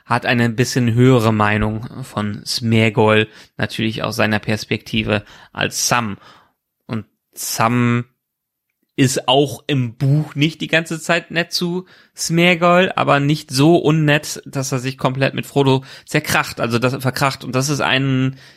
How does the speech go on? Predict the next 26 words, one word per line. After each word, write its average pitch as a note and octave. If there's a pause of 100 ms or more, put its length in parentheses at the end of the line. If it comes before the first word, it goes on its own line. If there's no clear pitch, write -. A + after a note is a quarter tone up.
(100)
wirklich C3+
ein B2+
Ding, C3+
was B2+
im B2+
Film C3
hinzugefügt A2
worden A2
ist, A2+
wo B2+
ich -
mittlerweile D3
mir C#3+
auch D#3
nicht E3
mehr E3
so D#3
sicher F3+
bin, F3 (480)
ob -
das C#3+
so D#3+
funktioniert, D3+
weil A#2+
die C3
Beziehung E3+